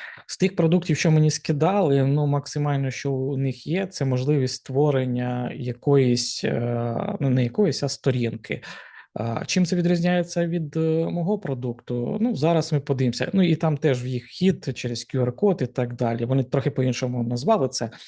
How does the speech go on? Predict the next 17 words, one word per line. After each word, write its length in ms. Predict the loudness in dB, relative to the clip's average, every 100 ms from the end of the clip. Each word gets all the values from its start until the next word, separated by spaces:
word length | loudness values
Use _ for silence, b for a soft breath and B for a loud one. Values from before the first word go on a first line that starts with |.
| B B B B -6
А, 160 | -4 -4 _ _
неважливо. 800 | 2 4 6 4 2 -2 -6 -6 -6
Важливо 880 | -4 -2 -2 0 2 4 4 4 0
те, 320 | 0 0 0
що, 1080 | -2 -2 2 4 2 2 0 -2 -4 -6 -10 B B B B _
о, 280 | -8 -2 2
мій 160 | 4 4
продукт 320 | 4 2 2
вже 240 | 2 4
був 220 | 4 2 0
більш 200 | 0 -2
потужніший 1000 | -4 0 2 2 2 -2 -2 -2 -2 -4
за 140 | -6
те, 160 | -4 -4
що 260 | -2 0
вони 540 | 0 0 0 2 4 4
мали. 460 | 2 0 -2 -4